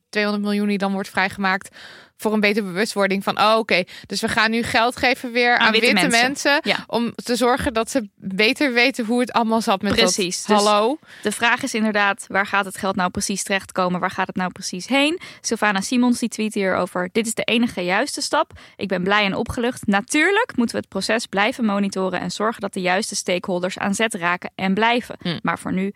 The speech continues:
Speaker 2: blij en opgelucht." En dat is denk ik, eh, dat, dat vat denk ik het goed samen. Van het is echt niet alleen maar woehoe, maar het is wel een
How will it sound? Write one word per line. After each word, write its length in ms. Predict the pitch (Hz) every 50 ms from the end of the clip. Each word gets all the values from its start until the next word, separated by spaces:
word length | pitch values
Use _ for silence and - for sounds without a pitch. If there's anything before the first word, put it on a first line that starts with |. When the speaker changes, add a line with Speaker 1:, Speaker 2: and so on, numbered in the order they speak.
| _ _
Speaker 2:
blij 380 | - - 180 180 180 175 175 170
en 160 | - - 170 -
opgelucht." 600 | - - - - - - - - - - - - - - -
En 140 | - - 208
dat 180 | 196 220 233 -
is 100 | 240 -
denk 240 | - 214 208 208 -
ik, 200 | 196 196 - -
eh, 260 | 196 190 180 180 175 - -
dat, 300 | - 190 190 - - -
dat 260 | - - 196 190 - -
vat 180 | - 196 185 -
denk 220 | 190 185 180 -
ik 100 | 180 - _
het 240 | - - 180 - -
goed 180 | - 208 196 -
samen. 440 | - 185 180 190 214 220 190 185
Van 160 | - - 196 202
het 140 | 196 -
is 140 | - 202 - -
echt 220 | - 208 202 -
niet 180 | 226 220 - -
alleen 300 | 202 202 202 196 226 214
maar 300 | 196 202 180 175 170 - _ _ _ _ _ _ _ _ _ _ _ _ _ _ _ _
woehoe, 680 | - 233 220 277 359 381 403 440 440 403 330 240 175 - -
maar 360 | 190 202 208 202 196 190 -
het 180 | - - 202 -
is 160 | - 214 202
wel 280 | 202 202 196 196 185 185
een 360 | 185 175 170 175 180 185 -